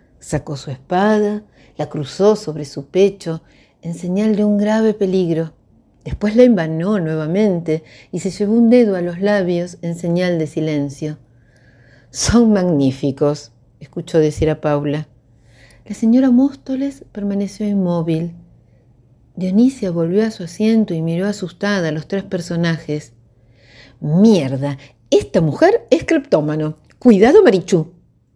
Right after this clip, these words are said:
advirtió Paula. Salió con Vallecas y con Paula. "No te preocupes, querida, investigaremos quién es esta pájara",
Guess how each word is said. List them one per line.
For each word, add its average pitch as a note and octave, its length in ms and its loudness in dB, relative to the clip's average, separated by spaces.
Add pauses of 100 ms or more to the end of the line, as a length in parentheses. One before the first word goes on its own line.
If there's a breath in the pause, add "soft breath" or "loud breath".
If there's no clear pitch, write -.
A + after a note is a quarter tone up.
(180)
advirtió E3 520 -6
Paula. D3+ 440 -2 (720)
Salió G#3 600 0
con D#3+ 320 -8
Vallecas G3 540 -4
y F#3 60 -8
con F#3 220 -6
Paula. D#3 500 -2 (600 loud breath)
"No A#3 260 6
te D#4 80 0
preocupes, G#3 500 0
querida, D3+ 520 -2 (480 soft breath)
investigaremos G3 1200 2
quién E3+ 220 -4
es E3+ 160 -4
esta D#3 300 -6
pájara", D3 520 -4